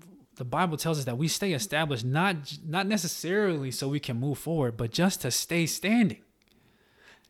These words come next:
Just to stay standing and stay rooted where you are takes spiritual energy. It takes spiritual fortitude. Uh, James five ten through eleven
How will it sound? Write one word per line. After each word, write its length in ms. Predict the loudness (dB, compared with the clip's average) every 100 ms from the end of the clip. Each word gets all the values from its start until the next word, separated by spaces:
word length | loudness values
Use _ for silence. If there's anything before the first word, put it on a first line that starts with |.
| _ 0
Just 280 | 4 4 2
to 60 | 0
stay 300 | 2 2 2
standing 540 | 2 0 2 2 0
and 140 | -2
stay 200 | -2 -2
rooted 420 | 0 0 2 2 2
where 160 | 2
you 260 | 2 0 -2
are 340 | -2 -2 -2 -6 _ _ _ _ _ _ _ _ _ _ _ _ _ _ _ _ _ -12
takes 560 | 0 2 2 0 -6 -6 -8
spiritual 880 | -6 -4 -2 0 0 0 -2 -4 -8 _ _ -4
energy. 360 | -2 -2 -2 -4
It 60 |
takes 220 | -4 -2
spiritual 460 | -2 2 2 2 -2
fortitude. 640 | -6 -2 -2 -2 -6 -10 -12 _ _ _ _ _ _ _ _ _ _ _ _ -10
Uh, 200 | -8 -6
James 320 | -4 -2 -2
five 360 | 0 2 2 0
ten 200 | -4 -4
through 160 | -4
eleven 360 | -2 -2 -2